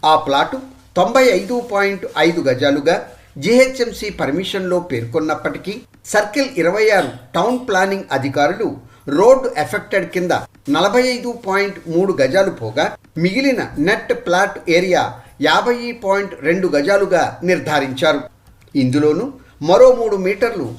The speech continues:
సెట్ బ్యాక్ ఫ్రంట్ సైడ్ వదిలి నిర్మాణం చేపట్టాలి.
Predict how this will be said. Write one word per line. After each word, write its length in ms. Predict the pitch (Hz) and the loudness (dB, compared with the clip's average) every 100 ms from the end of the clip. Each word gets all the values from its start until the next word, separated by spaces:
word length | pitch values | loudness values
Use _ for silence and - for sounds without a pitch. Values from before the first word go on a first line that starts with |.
| - | -4
సెట్ 240 | 185 190 | -4 -4
బ్యాక్ 320 | 185 202 208 - - - | -2 0 -2 -4 -18 -6
ఫ్రంట్ 320 | 165 190 220 - | -2 -2 -4 -4
సైడ్ 280 | 214 190 190 190 - 131 | -2 0 -2 -8 -14 0
వదిలి 360 | 151 165 233 | 0 0 -4
నిర్మాణం 540 | 170 143 147 185 175 151 | -4 -2 0 0 -2 -2
చేపట్టాలి. 520 | 135 131 139 151 139 | -6 -4 -4 0 -2